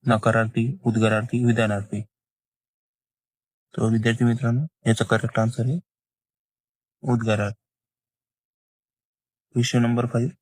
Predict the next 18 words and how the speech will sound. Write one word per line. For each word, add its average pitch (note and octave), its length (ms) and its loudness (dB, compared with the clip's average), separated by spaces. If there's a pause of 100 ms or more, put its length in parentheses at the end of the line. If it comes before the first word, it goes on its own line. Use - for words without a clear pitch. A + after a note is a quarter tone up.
(760)
नियमित C3 460 2
या C3 100 2
शब्दाचा A#2 420 0
विरुद्धार्थी A2+ 500 0
शब्द G#2+ 300 -2 (640)
शोधा. G#2+ 300 -2 (840)
ऑप्शन - 400 0
ए, A#2+ 60 2
नियम, A#2 280 2 (540)
अविनाशी, A#2 680 0
अप्रमाण, A#2 560 0 (720)
अनियमित. G#2+ 480 0 (1300)
त्याचा A2 260 -4
करेक्ट A2 320 -6
आन्सर A2+ 280 -4
आहे G#2+ 100 -4
आपलं A#2 160 -6 (560)
अनियमित. A2 360 -4